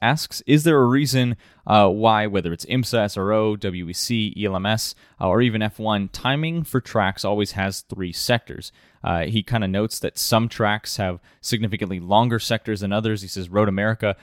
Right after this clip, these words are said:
probably all three sectors, uh, at Lime Rock are, are shorter than a sector at Road America. Why three sectors?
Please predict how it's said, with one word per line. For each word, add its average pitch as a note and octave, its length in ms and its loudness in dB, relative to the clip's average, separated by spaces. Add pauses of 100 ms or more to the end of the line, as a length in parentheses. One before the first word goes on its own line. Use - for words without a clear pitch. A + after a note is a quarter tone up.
(140)
probably G#2+ 420 2
all A2 180 2
three A2 200 -2
sectors, G#2 600 -2 (240)
uh, F2+ 520 2
at G#2 160 0
Lime A2 320 2
Rock F#2+ 220 0
are, F#2+ 140 0
are F#2+ 140 -4
shorter A2+ 480 2 (180)
than G2+ 140 0
a F#2 40 0
sector G2 360 0
at F2 100 0
Road G2 180 0
America. F#2 500 -2 (260)
Why C3 440 4
three B2+ 460 -4
sectors? F#2 680 -8